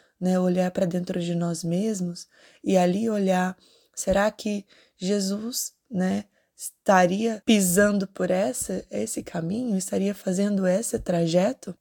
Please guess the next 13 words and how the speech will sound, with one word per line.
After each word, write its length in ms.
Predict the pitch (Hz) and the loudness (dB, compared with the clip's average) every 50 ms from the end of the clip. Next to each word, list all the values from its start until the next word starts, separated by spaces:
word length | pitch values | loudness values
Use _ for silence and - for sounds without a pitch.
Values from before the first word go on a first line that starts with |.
| - - | -10 -4
E 120 | 226 202 | 0 0
aí 340 | 196 190 185 185 185 196 233 - | 2 2 2 2 2 0 -2 -2
retornarmos, 880 | - 196 190 - - 208 208 196 185 165 165 160 160 156 160 - - - _ _ _ | -4 -4 -4 -2 -2 -2 0 0 0 0 -2 -2 -4 -4 -4 -6 -6 -8 _ _ _
né? 280 | - 175 175 175 208 240 | 0 2 2 2 0 -2
Se 300 | - - - - - - | -4 -6 -8 -6 -4 -2
esse, 640 | 202 196 190 185 180 185 185 - - - 208 202 - - - - - - _ | 0 2 2 2 2 0 -2 -2 -4 -4 -4 -6 -8 -12 -20 -20 -20 -14 _
porque 240 | - 214 - - 254 | -10 -4 0 2 2
o 60 | 233 | 4
grande 380 | 214 247 247 254 247 - 262 | 4 4 2 2 0 -2 -2
chamado 480 | 240 - 254 247 226 226 214 208 196 214 | -4 -2 -2 -2 -2 -2 -2 -2 0 -2
da 160 | 185 214 208 | -2 -2 -4
quaresma 640 | - - - 214 202 202 196 196 190 202 202 208 208 | -6 -6 -6 -4 -4 -4 -4 -4 -4 -2 -2 0 0
é 240 | 196 190 190 190 196 | 0 0 0 -2 -4